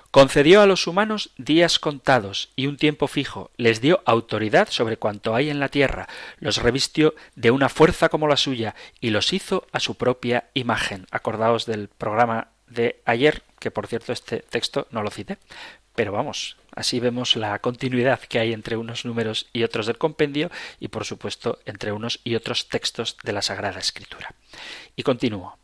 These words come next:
versículo cuatro. Hizo que todo ser viviente los temiese para que dominaran sobre las fieras y las aves. Recibieron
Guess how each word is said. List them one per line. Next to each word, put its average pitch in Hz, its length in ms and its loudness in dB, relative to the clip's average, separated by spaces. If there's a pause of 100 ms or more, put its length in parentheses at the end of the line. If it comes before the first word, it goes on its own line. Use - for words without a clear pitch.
versículo 123 540 -4
cuatro. - 360 -16 (640)
Hizo 131 480 4 (100)
que 123 140 2
todo 151 220 8
ser 151 200 4
viviente 160 400 2
los 165 200 2
temiese 143 480 0
para 131 200 2
que 120 140 -2
dominaran 117 500 2
sobre 104 240 -6
las 107 220 -6
fieras 127 420 0
y 120 80 -6
las 110 200 0
aves. 101 300 -6 (440)
Recibieron 156 800 4